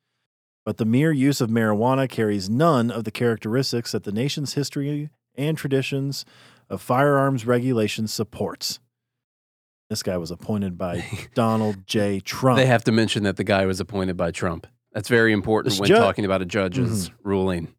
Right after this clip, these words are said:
Speaker 1: The judge highlighted that under Oklahoma law,
Speaker 2: Oklahoma,
Speaker 1: Oklahoma,
Speaker 2: yeah.
Speaker 1: marijuana can be bought legally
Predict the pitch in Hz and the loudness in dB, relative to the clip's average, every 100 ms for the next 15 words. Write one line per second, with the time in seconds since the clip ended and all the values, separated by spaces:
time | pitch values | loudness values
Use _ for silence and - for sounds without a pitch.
0 | - 120 208 180 165 196 185 143 131 135 | -4 2 4 4 4 6 6 6 6 4
1 | 147 165 147 156 170 165 127 151 123 120 | 2 2 2 2 2 2 2 2 4 4
2 | 147 127 - 170 123 180 156 170 185 139 | 4 4 4 4 4 6 6 6 4 2
3 | 151 98 107 _ _ _ 147 190 165 175 | 0 -8 -16 _ _ _ 4 6 8 6
4 | 185 147 127 120 101 143 156 131 190 165 | 6 2 2 2 4 6 4 2 2 4
5 | 120 117 165 | 2 2 0